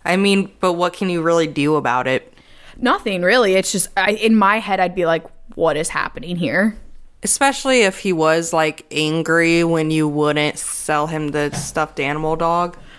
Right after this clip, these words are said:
Speaker 2: Yeah, and this was overnight. Like, this was, so when he originally came to the gas station, it was, like, in the evening, but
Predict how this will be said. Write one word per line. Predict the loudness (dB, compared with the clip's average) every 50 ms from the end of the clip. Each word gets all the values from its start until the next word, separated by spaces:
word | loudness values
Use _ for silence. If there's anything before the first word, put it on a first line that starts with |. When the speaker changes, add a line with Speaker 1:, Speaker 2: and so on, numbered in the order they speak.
| -20 -20 -10
Speaker 2:
Yeah, | -4 -2 0 0 0 0 2
and | 2 4 4
this | 4 2 0 0 -2
was | -2 -2 -2 -8 -18 -20 -4 0
overnight. | 2 2 4 2 0 0 0 0 2 4 4 4 4 2 2 2 0 0 0 0 -2 -2 -6 -4 -2
Like, | 0 0 0 0 0
this | 0 0 0 0
was, | 2 2 4 4 2 0 -2 -4 -4
so | -2 0 0
when | 2 2 2
he | 4 4 4 4 2
originally | 0 0 2 2 2 2 2 0 2 2 2
came | 2 0 0 0 0 -2
to | -2 -4
the | -4 -2
gas | 0 0 0 -2 -2
station, | -2 -4 -4 -2 -4 -4
it | -2
was, | -2 -2
like, | -2 -2 -2
in | -4 -6
the | -6 -8 -8 -6
evening, | -4 -2 0 2 2 2 2 0 -2 -6 -16 -20 -20 -14 -4
but | 0 0 0 0 -2